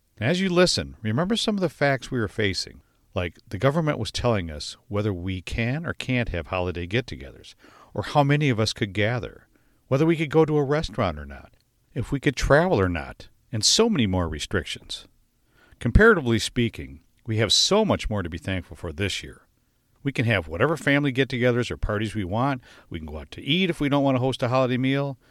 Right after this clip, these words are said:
We can travel anywhere we want for the holiday season. In fact, the borders to Canada and Mexico are finally open for non-essential travel. Some families can finally reunite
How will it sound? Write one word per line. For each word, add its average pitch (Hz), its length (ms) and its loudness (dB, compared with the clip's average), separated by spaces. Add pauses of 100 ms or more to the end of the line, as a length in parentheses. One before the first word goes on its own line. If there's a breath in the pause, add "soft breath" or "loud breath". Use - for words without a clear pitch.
(140 soft breath)
We - 80 -8
can - 140 -14
travel 123 340 2
anywhere 147 460 2
we 135 80 2
want 131 280 2
for 127 120 -4
the 117 60 0
holiday 123 300 2
season. 123 480 -4 (160)
In - 140 -20
fact, 135 240 6
the 117 80 0
borders 120 380 2
to 104 100 -2
Canada 120 380 0
and 107 80 -2
Mexico 117 400 0
are 120 80 2
finally 117 400 2
open 147 360 2 (220 soft breath)
for - 80 -14
non-essential 110 600 -2
travel. 139 520 -4 (520 soft breath)
Some 175 240 0
families 135 420 4
can 101 160 -4
finally 139 500 2
reunite 127 640 -2